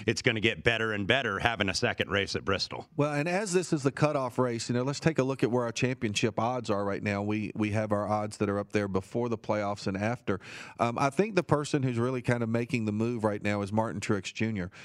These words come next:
Speaker 2: Uh, he opened at plus seven hundred. He's at plus six hundred now going in after getting that win last weekend in Richmond. And I think that the fact that,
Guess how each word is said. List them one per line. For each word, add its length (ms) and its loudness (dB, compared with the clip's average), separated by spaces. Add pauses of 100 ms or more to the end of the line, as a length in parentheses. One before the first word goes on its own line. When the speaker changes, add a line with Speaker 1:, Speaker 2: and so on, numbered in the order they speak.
(220)
Speaker 2:
Uh, 160 0
he 220 0
opened 260 -2
at 160 -2
plus 240 0
seven 300 0
hundred. 320 0
He's 280 -2
at 160 -2
plus 240 0
six 320 -4
hundred 300 0
now 320 -2 (400)
going 240 0
in 140 0
after 260 -2
getting 260 2
that 160 0
win 220 0
last 280 -2
weekend 300 0
in 60 0
Richmond. 400 -2
And 100 0
I 100 0
think 340 -2
that 140 0
the 80 -4
fact 340 0
that, 140 2